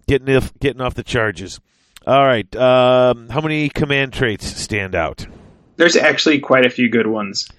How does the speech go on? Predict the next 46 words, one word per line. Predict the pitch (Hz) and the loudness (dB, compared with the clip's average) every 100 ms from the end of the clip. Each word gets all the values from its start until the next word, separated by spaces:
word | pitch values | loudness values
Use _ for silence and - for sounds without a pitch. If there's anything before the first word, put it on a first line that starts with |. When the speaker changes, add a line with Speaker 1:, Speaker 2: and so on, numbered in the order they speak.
| _ _ - - - | _ _ -20 -20 -8
Speaker 1:
Okay. | 98 - 95 87 - | -6 -4 -4 -4 -2
I | 151 | -2
picked | - 196 - - | 2 -2 -2 -4
two | 196 175 | 0 0
and | 147 | -2
six | - 143 107 - | -4 -4 -4 -6
'cause | 127 | -2
I | 135 | 2
always | 147 143 123 | 2 2 0
try | - 123 | -2 -2
to, | 110 | -2
I | 117 117 | -4 -2
try | 117 143 | -2 -2
not | 127 117 | -4 -6
to | 107 | -6
pick | 120 - | -8 -8
them | 95 | -4
all, | 98 90 90 98 | -2 -2 -2 -4
you | |
know, | 92 90 | -4 -2
but | 101 | -2
I | |
picked | 104 120 - | -2 -6 -8
my | 90 | -12
favorites. | - 92 85 - | -8 -6 -6 -10
So, | - 92 87 - - - - - - _ - | -6 -2 -2 -4 -16 -16 -16 -20 -20 _ -4
what, | 117 135 127 | -2 -2 -2
what | 139 | -2
do | |
you, | 147 139 | 0 0
what, | 135 135 - 131 | -2 -2 -4 0
uh, | 127 123 120 | 2 2 2
which | 123 143 - | 0 -2 -4
ones | 131 127 | -8 -6
did | 120 104 | -6 -2
you | 117 | -4
say | 113 113 | -4 -2
are | 101 | 0
really | 98 92 | 0 -2
good? | 90 95 - - _ _ _ _ _ _ | -4 -8 -10 -20 _ _ _ _ _ _
Speaker 2:
I | - 160 | 0 2
have | 190 156 131 | 4 2 0
one, | 143 139 135 | -2 -2 -4
two, | - 139 | -4 -2
and | 135 | -2
six. | 135 160 156 - - | 0 0 0 -4 -12